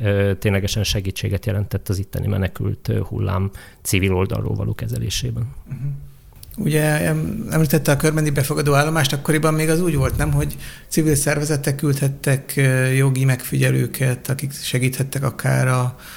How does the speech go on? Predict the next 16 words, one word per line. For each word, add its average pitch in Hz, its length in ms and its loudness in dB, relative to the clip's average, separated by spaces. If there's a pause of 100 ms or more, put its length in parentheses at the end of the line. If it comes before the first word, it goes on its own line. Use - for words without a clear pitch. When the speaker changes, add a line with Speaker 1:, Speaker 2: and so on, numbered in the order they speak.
(240)
Speaker 2:
a, 170 60 -4
a 123 840 0
menedékkérőknek. 131 1400 2 (320)
Ez 139 120 2
aztán 147 360 2
a, 147 480 2
a 147 340 -2
tranzitzónák 139 800 4
bevezetésével 131 720 2
megszűnt, 127 560 0
ha 127 100 -2
jól 127 220 0
emlékszem, 131 440 -2
ez 131 120 0
a 143 80 -2
lehető. 131 440 -4